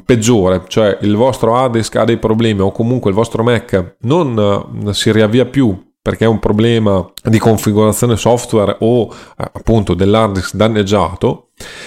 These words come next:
ehm, riuscirete a lavorare comunque. Come?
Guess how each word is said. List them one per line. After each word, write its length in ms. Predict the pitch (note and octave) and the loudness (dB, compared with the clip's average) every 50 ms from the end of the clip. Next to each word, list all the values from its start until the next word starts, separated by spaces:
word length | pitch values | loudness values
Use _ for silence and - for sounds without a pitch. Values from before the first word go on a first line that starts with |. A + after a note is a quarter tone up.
| - - - _ | -18 -20 -8 _
ehm, 560 | - B2+ B2 A#2+ A#2 A#2 A#2 A2+ A#2 A2+ - - _ _ _ - - _ - | 2 2 4 4 4 4 2 0 0 -4 -8 -12 _ _ _ -20 -18 _ -2
riuscirete 840 | A#2 B2 D3+ F3 F#3 - - A#3 A3+ F3+ A#2+ G#2+ G#2 - D#3 E3 - | 0 2 2 2 2 2 0 0 2 2 2 2 2 2 0 0 0
a 80 | D#3+ | 0
lavorare 440 | D#3+ E3 C3 A#2+ G2+ F#2 F2+ G2+ G#2+ | 0 0 0 0 0 0 0 -2 0
comunque. 600 | - B2+ A2 F2+ E2 E2 E2+ E2 - - F#2+ - _ | 0 -2 -2 -2 -4 -6 -8 -8 -8 -8 -10 -10 _
Come? 540 | - - G#2+ G#2 G2+ G#2 A#2+ D3+ F3+ G3+ - | -4 0 2 4 4 4 4 2 0 0 -2